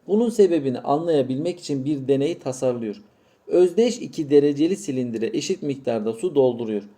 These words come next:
Kaplardan birini güneşli bir günde sıcak olan balkona, diğerini ise buzdolabına koyuyor. Belli bir süre sonra su seviyelerine baktığında balkondaki kaptaki su seviyesinin daha az olduğunu gözlemliyor.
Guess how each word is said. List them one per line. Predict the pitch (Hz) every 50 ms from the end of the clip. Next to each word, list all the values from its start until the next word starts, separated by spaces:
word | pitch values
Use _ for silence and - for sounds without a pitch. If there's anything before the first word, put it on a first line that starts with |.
| _ _ _ _ _ -
Kaplardan | - 170 180 180 - 214 214 208 196 202 202 196 180
birini | 185 180 160 160 170 165
güneşli | 143 143 143 143 143 139 143 - 180 180 151
bir | 147 131
günde | 110 110 110 107 107 107
sıcak | 107 - 127 123 151 151 151 -
olan | 113 104 101 98 101
balkona, | 107 107 107 - - 127 139 170 185 - - _ _ _ _ _ -
diğerini | 156 185 208 233 226 185 156 135 123 113
ise | 107 110 127 180 190 160
buzdolabına | 170 185 170 143 135 123 113 110 107 110 135 175 190 185
koyuyor. | - 147 139 131 120 110 104 101 - - _ _ _ _ _ _ -
Belli | 165 185 208 226 254 220 202
bir | 190 160
süre | - - 147 143 165 160
sonra | - - 135 120 113 113
su | 110 - 175
seviyelerine | - - 196 180 160 151 139 127 113 107 104 98 104 107 107
baktığında | 123 135 135 - - 147 147 147 170 180 180 - _ _ _ _ _ -
balkondaki | 175 202 202 202 202 185 170 151 135 113 - 123 117 113
kaptaki | - 165 - - - - 131 131 - 127
su | 123 - 180
seviyesinin | 165 - - 139 127 113 113 110 107 104 - 139 165 175 170 139
daha | - 151 151 156 165
az | 147 131 110 101
olduğunu | - 151 156 151 127 113 117 139 175 170
gözlemliyor. | 135 135 131 123 117 120 123 117 120 113 104